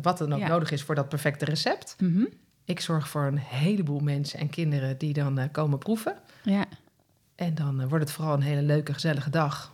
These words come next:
Speaker 1: met, eh, ja, met een paar hele leuke mensen.
Speaker 2: Leuk, joh. En uiteindelijk dus een, eh, donut op de kaart.
Speaker 1: Ja.
Speaker 2: En het ultieme recept om zelf een glutenvrije donut te bakken.
Speaker 1: Ja.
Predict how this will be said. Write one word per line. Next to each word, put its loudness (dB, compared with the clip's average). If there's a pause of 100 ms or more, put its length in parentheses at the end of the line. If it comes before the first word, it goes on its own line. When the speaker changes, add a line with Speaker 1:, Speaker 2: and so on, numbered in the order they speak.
(100)
Speaker 1:
met, 0
eh, 0 (360)
ja, -2 (240)
met 0
een -2
paar -2
hele 0
leuke 0
mensen. 0 (680)
Speaker 2:
Leuk, -2
joh. 0
En 0
uiteindelijk 0
dus -4 (480)
een, 0
eh, 0 (140)
donut 2
op -8
de -6
kaart. -2
Speaker 1:
Ja. 2 (280)
Speaker 2:
En 0
het -2
ultieme 0
recept -2
om 0
zelf 2
een -8
glutenvrije -2
donut 0
te -10
bakken. -4
Speaker 1:
Ja. 0